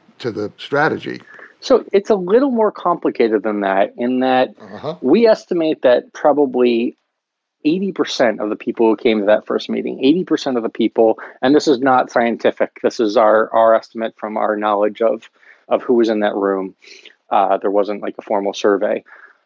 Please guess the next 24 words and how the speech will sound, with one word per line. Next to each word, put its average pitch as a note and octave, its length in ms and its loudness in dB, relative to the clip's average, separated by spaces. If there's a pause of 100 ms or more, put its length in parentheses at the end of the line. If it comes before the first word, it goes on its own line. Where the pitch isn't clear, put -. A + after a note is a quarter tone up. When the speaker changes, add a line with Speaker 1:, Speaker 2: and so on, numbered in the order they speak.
Speaker 2:
But G#3+ 200 2 (120)
I A3+ 160 2
think G3+ 160 -2
it's E3 80 0
probably C#3+ 240 4
a C3+ 60 0
pretty B2 180 -2
good G#2+ 140 -2
estimate. G#2+ 400 -10 (260)
Were C3 220 -2
not D#3 480 0
involved B2+ 400 0
politically A#2+ 600 -4
before G#2+ 540 -4 (180)
they A#2 100 -2
walked G#2 280 -2
in G#2+ 80 -10
that - 180 -12
room, - 300 -12
Speaker 1:
Uh-huh. - 160 -16
Speaker 2:
before A#2 320 2
twenty G#2+ 220 -4
sixteen. - 480 -12 (1040)
And A#2+ 520 0